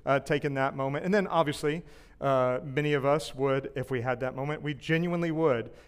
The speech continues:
be like, "Man, I want to encourage you in all of God's love for you. I want you to know about who Jesus is and what he's done for you."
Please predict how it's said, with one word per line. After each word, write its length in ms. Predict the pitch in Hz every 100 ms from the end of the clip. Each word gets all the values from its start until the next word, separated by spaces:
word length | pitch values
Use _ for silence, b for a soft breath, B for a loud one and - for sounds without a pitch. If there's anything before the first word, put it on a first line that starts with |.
| -
be 60 | 127
like, 140 | 123
"Man, 200 | 147 135
I 160 | - 156
want 280 | 143 135 139
to 160 | 131
encourage 600 | 110 104 - 160 156 143
you 280 | 139 147 151
in 180 | 147 113 -
all 440 | - 139 143 147 147
of 180 | 131 107
God's 320 | 120 117 101
love 180 | 101 101
for 120 | 107
you. 180 | 90 87
I 40 | 101
want 240 | 113 -
you 120 | 110
to 60 | 113
know 320 | 190 185 190
about 240 | 135 113 -
who 140 | 190 180
Jesus 400 | 165 160 160 170
is 320 | 165 165 - B B
and 180 | 123 120
what 200 | 127 170
he's 200 | 170 170
done 200 | 139 156
for 120 | -
you." 280 | 160 156 156